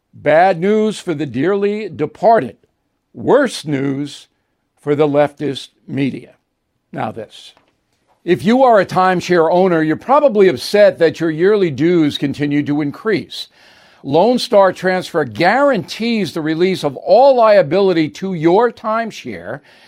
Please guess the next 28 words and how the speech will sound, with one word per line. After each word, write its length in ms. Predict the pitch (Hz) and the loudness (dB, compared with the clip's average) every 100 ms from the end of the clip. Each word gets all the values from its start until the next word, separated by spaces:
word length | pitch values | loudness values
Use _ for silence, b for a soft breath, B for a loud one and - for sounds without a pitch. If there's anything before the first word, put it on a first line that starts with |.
| b b | b b
in 240 | 156 156 | -6 0
writing 420 | 170 226 202 180 | 2 4 2 0
and 160 | 175 160 | -2 2
done 220 | 156 165 | 2 2
in 160 | 170 170 | -2 -4
a 60 | |
specific 600 | 165 196 151 135 113 143 | -6 -6 -4 -6 -8 -10
time 340 | 143 131 131 139 | -8 -8 -8 -8
frame. 380 | - 233 160 - _ _ - | -4 -4 -4 -10 _ _ -4
They're 240 | 165 185 | 0 2
the 120 | 170 | 2
only 260 | 175 233 254 | 2 2 0
company 380 | 190 185 180 185 | 0 -2 0 -2
you 120 | 185 | -2
can 160 | 185 170 | -4 -6
trust, 480 | - 262 151 - | 0 2 2 -4
having 240 | 139 135 147 | -6 -4 -2
helped 360 | 151 165 165 | 2 2 2
more 300 | 170 156 165 | -2 0 0
than 320 | 156 156 156 151 - | 2 0 0 -4 -4
eighteen 680 | 180 202 202 - 196 190 180 | -2 -2 -4 -8 -4 -2 -4
thousand 680 | - 165 185 202 196 165 185 | -2 0 4 4 4 0 -2
owners 640 | 175 202 208 165 165 117 | 0 2 2 0 -2 -4
legally 600 | 143 220 226 262 247 240 | 0 0 2 2 2 2
and 200 | 190 165 | 0 -2
permanently 800 | - 220 247 233 233 190 208 220 | -8 -4 -2 0 -2 -2 -2 -2
get 360 | 156 180 185 - | 0 2 2 0
out. 400 | 170 170 123 - | 0 2 0 -4